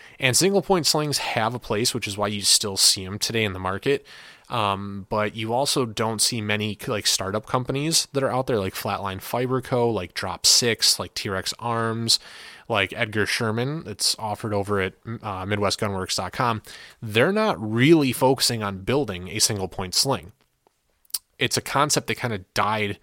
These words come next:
at the beginning of the global war on terror, and we started to realize that it's not that great for full-size rifles. It gives you a lot of maneuverability, yes,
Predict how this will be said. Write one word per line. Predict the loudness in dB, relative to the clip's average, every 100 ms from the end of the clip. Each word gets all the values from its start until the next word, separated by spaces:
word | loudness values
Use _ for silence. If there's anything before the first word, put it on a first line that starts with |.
| -18 -20 -14 -8
at | -4
the | -2
beginning | 2 2 2
of | 0
the |
global | 0 0 0
war | 0 0
on | 0
terror, | 0 2 2
and | 2
we | 0
started | 0 0
to |
realize | 2 2 2 0 -2
that | -2
it's | 0 0
not | 0 -2 -4 -2
that | -2 -2
great | 0 2 0 -4
for | -14 -4 -2 0 0 -4 -12 _ _
full-size | -4 -2 0 0 0 0
rifles. | 0 -2 -10 -12 -12 -20 -20 -20 -20 -16 4
It | 4 6
gives | 2 4
you | 4
a |
lot | 4 2
of | 2
maneuverability, | 2 4 4 2 0 2 2 0 -6 -14 _
yes, | -12 -2 0 0 2 4 2